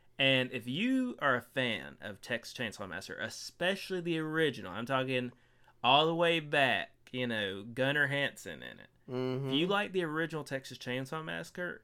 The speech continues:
Speaker 1: just buckle up because you will love this.
Speaker 2: Yeah.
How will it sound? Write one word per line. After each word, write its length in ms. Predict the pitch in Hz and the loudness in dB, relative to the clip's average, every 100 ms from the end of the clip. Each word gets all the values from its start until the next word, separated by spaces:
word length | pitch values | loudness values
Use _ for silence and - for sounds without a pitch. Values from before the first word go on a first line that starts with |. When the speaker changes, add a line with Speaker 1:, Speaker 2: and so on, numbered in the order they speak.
| 139 127 | -14 -4
Speaker 1:
just 420 | 127 135 135 120 | -4 -4 -8 -2
buckle 420 | 127 127 139 123 | 0 0 -2 -2
up 300 | 110 95 117 | -2 -4 -8
because 420 | 107 107 104 104 | -10 -6 -8 -8
you 300 | 107 107 113 | -8 -6 -4
will 240 | 113 110 107 | -4 -6 -8
love 460 | 107 107 107 113 | -6 -4 -4 -6
this. 380 | 139 64 - - 113 | -14 -14 -16 -14 -2
Speaker 2:
Yeah. 200 | 101 | 0